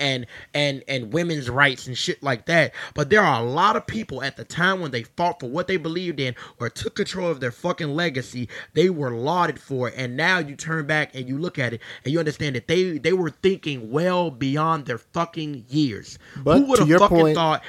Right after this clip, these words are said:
Speaker 1: that
Speaker 2: to your
Speaker 1: Pharrell
Speaker 2: point.
Speaker 1: would have had the biggest hold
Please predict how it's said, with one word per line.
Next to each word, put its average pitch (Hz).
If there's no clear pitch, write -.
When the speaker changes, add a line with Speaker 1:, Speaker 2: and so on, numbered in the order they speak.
Speaker 1:
that 165
Speaker 2:
to 160
your 156
Speaker 1:
Pharrell 180
Speaker 2:
point. -
Speaker 1:
would 165
have 160
had 156
the 139
biggest 180
hold 160